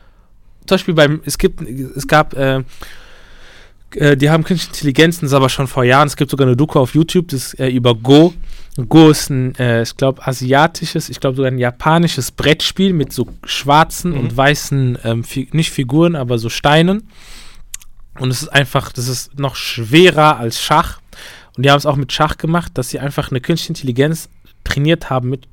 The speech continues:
Speaker 1: dass sie Schach spielen können. Ja? Und, ähm, die haben sie einfach gegen sich selber spielen lassen.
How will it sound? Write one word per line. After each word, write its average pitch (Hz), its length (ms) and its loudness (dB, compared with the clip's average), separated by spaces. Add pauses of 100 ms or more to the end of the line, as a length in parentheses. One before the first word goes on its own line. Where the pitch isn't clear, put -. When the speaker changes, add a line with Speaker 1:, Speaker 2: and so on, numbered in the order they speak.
Speaker 1:
dass 127 180 -6
sie 139 80 -8
Schach - 240 -2
spielen 104 380 -8
können. 85 240 -12 (280)
Ja? 147 300 0 (1300)
Und, 143 420 0
ähm, 135 720 2 (360)
die 123 100 -4
haben 151 220 2
sie 151 100 -4
einfach - 540 -4 (280)
gegen 151 280 0
sich 156 180 0
selber 165 240 4
spielen 117 320 -4
lassen. 113 440 -6